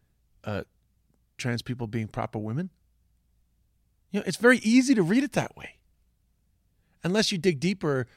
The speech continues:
and realize that it was probably a bit more full on than that, and it makes a little bit more sense that perhaps why she didn't have her contract renewed. You know? And,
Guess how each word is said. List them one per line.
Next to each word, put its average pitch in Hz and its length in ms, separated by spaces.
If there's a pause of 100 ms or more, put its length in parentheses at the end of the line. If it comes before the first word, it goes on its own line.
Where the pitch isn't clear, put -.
and 139 120
realize 151 320
that 131 80
it 117 40
was 123 120
probably 143 260
a 123 40
bit 139 140
more 131 120
full 113 240
on 120 180
than 160 120
that, 175 280 (180)
and 120 100
it 120 40
makes 127 160
a 123 60
little 135 160
bit 123 140
more 117 120
sense 120 260
that 110 140
perhaps 98 320
why 104 480 (320)
she - 160
didn't 151 160
have 151 100
her 151 60
contract 160 460
renewed. 165 400 (1200)
You 135 100
know? 147 240 (260)
And, 190 200